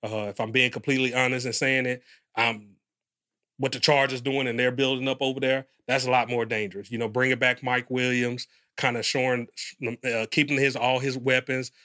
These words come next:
Uh, if they bring Cook back, you know, which I think the Cook, Cook is still out there for him. So that's, and then they just adding to that defense. And then you got,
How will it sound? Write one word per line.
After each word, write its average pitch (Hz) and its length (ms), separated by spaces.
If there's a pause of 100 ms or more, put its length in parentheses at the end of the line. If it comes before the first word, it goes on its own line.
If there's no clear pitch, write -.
(200)
Uh, 113 200
if 104 80
they 123 120
bring 123 260
Cook 135 320
back, 127 380
you 156 80
know, 120 200
which 117 200
I 113 80
think 120 240
the 120 60
Cook, 135 240 (140)
Cook 131 220
is 113 80
still 127 220
out 120 160
there 123 140
for 127 160
him. 120 220
So 110 240 (1300)
that's, - 460 (880)
and 120 120
then 131 140
they 123 100
just 120 300
adding 131 300
to 143 100
that 110 180
defense. 127 560
And 113 120
then 127 140
you 127 100
got, 120 260